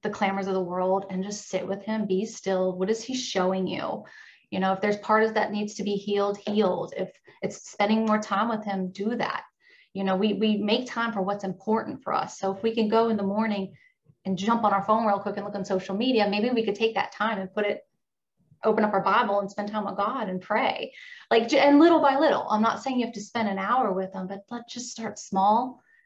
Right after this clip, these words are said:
And you'll see that you crave it and you want to spend time with them, and your day starts off like that, and you're better for yourself, your family, for the world, like, putting on that armor and just setting the tone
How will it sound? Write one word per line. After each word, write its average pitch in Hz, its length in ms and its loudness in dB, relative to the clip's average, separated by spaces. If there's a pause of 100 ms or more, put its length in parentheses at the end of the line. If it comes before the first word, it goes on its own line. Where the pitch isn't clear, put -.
(220)
And 214 140 4
you'll 220 140 6
see 233 200 -2
that 214 140 0
you 202 120 -4
crave 190 320 0
it 233 80 -2
and 196 100 -4
you 180 60 -2
want 175 240 -8
to 214 80 0
spend 233 260 -6
time 240 180 -4
with 254 120 -4
them, 240 100 -2
and 180 80 -2
your 170 140 -6
day 185 180 2
starts 220 320 -2
off 233 160 0
like 247 160 -4
that, 262 180 -2
and 202 80 -6
you're 196 120 -4
better 208 440 4 (220)
for 226 100 2
yourself, 196 680 0
your 190 180 -10
family, 247 540 -2
for 185 80 -10
the 175 60 -8
world, 208 520 2 (600)
like, - 180 -6
putting 208 240 2
on 208 80 4
that 202 220 0
armor 285 520 4
and 240 200 -2
just 226 240 -2
setting 262 400 0
the 220 100 0
tone 202 540 -2